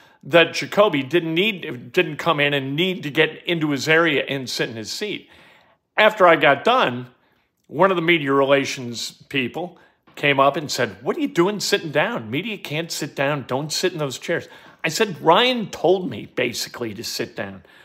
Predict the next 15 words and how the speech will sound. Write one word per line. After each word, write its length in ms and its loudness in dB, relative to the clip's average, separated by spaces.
I 80 -8
should 240 0
have 100 2
said 280 2
no. 280 2
I 60 -8
didn't. 380 -2
I 120 2
apologize. 880 -4
So 340 0
you 160 6
live 180 8
and 100 2
you 120 6
learn. 300 6